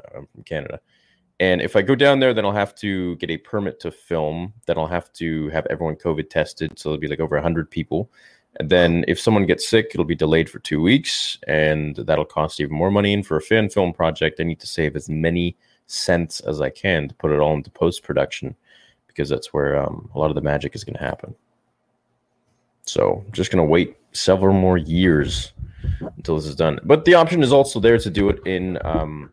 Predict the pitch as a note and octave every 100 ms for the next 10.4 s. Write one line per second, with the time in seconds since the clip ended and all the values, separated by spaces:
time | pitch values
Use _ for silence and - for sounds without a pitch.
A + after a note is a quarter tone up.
0 | _ - - A2 G2+ A#2 D#3 E3+ D#2 F2
1 | - F#2+ F2+ G2+ G2+ G#2+ F2+ F#2 F#2 E2+
2 | E2+ - _ C#2 E2+ A2+ - - E2 D#2
3 | D#2 D2+ - - _ _ _ _ _ _
4 | - C#2+ C#2 D2 D#2 F2 - G2 D#2 D2+
5 | D2 D#2+ D2+ E2+ F#2+ - - F2 D#2 E2+
6 | E2 D2+ D2+ C#2 D2+ D2 D2 - _ -
7 | - _ _ _ - - - - - -
8 | - - - - B2+ C#3 D#3 D#3 D3 C#3+
9 | A#2+ G#2+ G2+ F2 - G2+ F2 D2 - -
10 | - - -